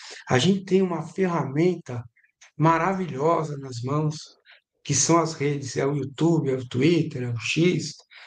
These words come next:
é o Instagram, e a gente precisa saber usar. Então, esse é meu novo projeto.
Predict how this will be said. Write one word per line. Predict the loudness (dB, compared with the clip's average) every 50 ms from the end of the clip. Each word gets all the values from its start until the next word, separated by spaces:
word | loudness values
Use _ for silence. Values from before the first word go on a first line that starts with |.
| -20 -12 -4
é | 2 2 4
o | 4
Instagram, | 2 2 4 4 4 4 0 -2 -4 -4 -4 -8 -10 -16 _ _ _ _ 4
e | 6 6
a | 6 6
gente | 4 0 -2 -2
precisa | -2 -2 -2 -2
saber | -2 -2 -4 -2 0 2 2
usar. | 2 2 0 -6 -6 -6 -4 -4 -6 -8 -10 _ _ _ _ _ _ _ _ _ _
Então, | 0 2 4 4 6
esse | 4 2 2 2 2 2
é |
meu | 2 2 2 2
novo | 2 2 2 0 -2 -4
projeto. | -4 -2 0 2 4 4 2 2 -2